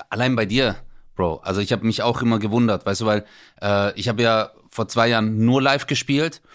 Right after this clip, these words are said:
und hatte halt hier und da mal ein paar Gastauftritte im Fernsehen, aber bei dir war's ja, dass du schon fest dafür das hattest. Und ich weiß jetzt dadurch, dass ich, äh, selber beim S W R mal so eine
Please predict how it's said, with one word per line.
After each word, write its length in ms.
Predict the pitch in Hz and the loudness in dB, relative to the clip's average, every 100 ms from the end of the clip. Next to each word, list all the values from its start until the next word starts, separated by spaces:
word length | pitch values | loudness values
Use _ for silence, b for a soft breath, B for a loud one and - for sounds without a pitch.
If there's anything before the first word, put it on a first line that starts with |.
| b b | b b
und 180 | 101 101 | -6 0
hatte 180 | 113 123 | 2 2
halt 140 | 107 | 0
hier 180 | - 123 | 0 0
und 100 | 107 | 2
da 60 | 107 | 2
mal 180 | 110 107 | 2 0
ein 100 | 90 | -2
paar 220 | 107 98 | 0 0
Gastauftritte 580 | 113 120 123 - 117 107 | 0 0 -2 -2 -4 -2
im 100 | 95 | -2
Fernsehen, 340 | 113 123 113 | 0 2 2
aber 100 | 101 | 0
bei 100 | 98 | 0
dir 160 | 104 113 | 0 2
war's 160 | 113 | 0
ja, 100 | 117 | 0
dass 160 | 101 104 | -2 0
du 120 | 120 | -2
schon 240 | - 104 98 | 0 0 0
fest 480 | - 127 - - B B B B - | 0 0 0 -10 B B B B 0
dafür 280 | 110 113 131 | 0 2 2
das 180 | 127 | 2
hattest. 420 | 131 123 160 - - B B B | 0 0 -2 -4 -10 B B B
Und 140 | 107 | 0
ich 120 | 98 | 2
weiß 200 | 117 127 | 2 2
jetzt 280 | 131 120 - | 0 -2 0
dadurch, 300 | 117 127 123 | 2 2 -2
dass 160 | 113 113 | -2 -2
ich, 260 | 104 - | -4 -4
äh, 240 | 107 104 98 | 0 2 2
selber 280 | 110 123 113 | 2 2 2
beim 160 | 110 | 2
S 200 | 110 - | 0 -2
W 80 | 117 | 0
R 80 | 117 | 2
mal 180 | 120 107 | 2 2
so 80 | 107 | 2
eine 260 | 107 101 | 2 0